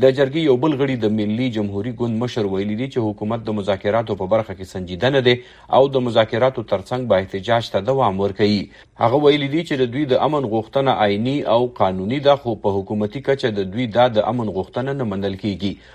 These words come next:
او اتمانزو ته ویل کیږي چې د وسلوالو پر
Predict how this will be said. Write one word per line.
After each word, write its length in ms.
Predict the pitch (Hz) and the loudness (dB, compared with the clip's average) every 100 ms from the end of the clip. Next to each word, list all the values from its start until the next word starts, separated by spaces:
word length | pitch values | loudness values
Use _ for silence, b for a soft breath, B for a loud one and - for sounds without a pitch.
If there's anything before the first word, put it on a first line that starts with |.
| B | B
او 100 | 101 110 107 | 2 2 0
اتمانزو 480 | 110 113 110 139 131 | -2 -2 0 -2 0
ته 140 | 107 | 2
ویل 160 | 104 104 | 2 0
کیږي 320 | 131 127 147 135 | -4 -6 -6 -2
چې 60 | 104 | 0
د 100 | 104 | 2
وسلوالو 540 | 101 - 104 120 113 95 | 0 0 2 2 2 -2
پر 160 | 98 | -4